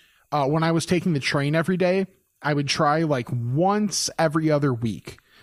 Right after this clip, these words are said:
like, basically once a pay period, to, uh, uh, go to, in the French Market, which is in, like, the lower level of Ogilvy Transportation T-,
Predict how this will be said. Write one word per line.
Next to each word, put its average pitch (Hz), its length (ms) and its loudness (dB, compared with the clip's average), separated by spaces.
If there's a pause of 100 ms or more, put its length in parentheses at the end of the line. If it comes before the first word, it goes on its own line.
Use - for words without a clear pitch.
like, 160 100 2
basically 220 320 2
once 156 200 2
a 117 60 -2
pay 120 180 0
period, 135 480 0 (440)
to, 147 340 2
uh, 117 360 0 (520)
uh, 117 200 -2
go 147 300 0
to, 131 800 0
in 147 240 0
the 123 420 0 (180)
French - 440 -2
Market, 175 420 2 (500)
which 131 300 0
is 120 340 0
in, 143 220 -2
like, 131 200 -2
the 135 100 0
lower 135 380 0
level 131 540 0 (200)
of 117 320 -2
Ogilvy 139 360 2
Transportation 143 720 -2
T-, 156 120 -4